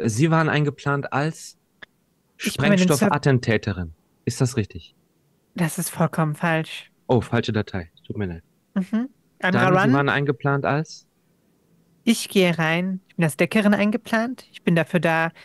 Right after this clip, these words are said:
Speaker 2: sie durchs Gebäude zu leiten, herauszufinden, wo sich das Schwert wann befindet.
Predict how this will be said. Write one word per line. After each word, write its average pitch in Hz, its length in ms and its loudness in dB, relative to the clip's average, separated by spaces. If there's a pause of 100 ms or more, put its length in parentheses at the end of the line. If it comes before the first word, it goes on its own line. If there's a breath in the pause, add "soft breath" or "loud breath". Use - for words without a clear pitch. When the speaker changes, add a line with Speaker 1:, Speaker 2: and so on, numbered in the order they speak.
(120)
Speaker 2:
sie 156 120 -8
durchs - 200 0
Gebäude 175 380 2
zu - 160 -6
leiten, 208 500 0
herauszufinden, 180 960 0
wo 180 180 2
sich 185 120 -4
das 170 140 0
Schwert 170 380 0
wann 175 260 -2
befindet. 226 600 -2